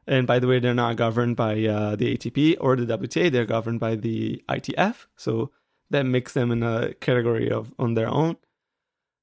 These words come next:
But, um, so the A T P Masters one thousand is, like, the winner is awarded one thousand points. Uh, A T P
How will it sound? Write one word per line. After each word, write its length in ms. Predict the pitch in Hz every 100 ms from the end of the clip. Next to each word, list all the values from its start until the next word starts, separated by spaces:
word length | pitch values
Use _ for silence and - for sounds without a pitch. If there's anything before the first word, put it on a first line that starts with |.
| _
But, 360 | - 127 127 120
um, 420 | 120 120 120 - _ _ _ _ _ _ -
so 400 | - 156 151 - -
the 340 | 147 143 147
A 100 | 147
T 160 | 143 151
P 280 | 175 175
Masters 360 | 165 147 - 131
one 140 | 120
thousand 640 | 123 180 175 165 170 165 151
is, 220 | 131 139
like, 240 | 156 127 127
the 140 | 131
winner 240 | 143 151
is 80 | 139
awarded 340 | 123 123 120 117
one 100 | 123
thousand 340 | 123 120 123
points. 420 | 165 165 165 -
Uh, 140 | 131 120
A 80 |
T 100 | 117
P 180 | 135 123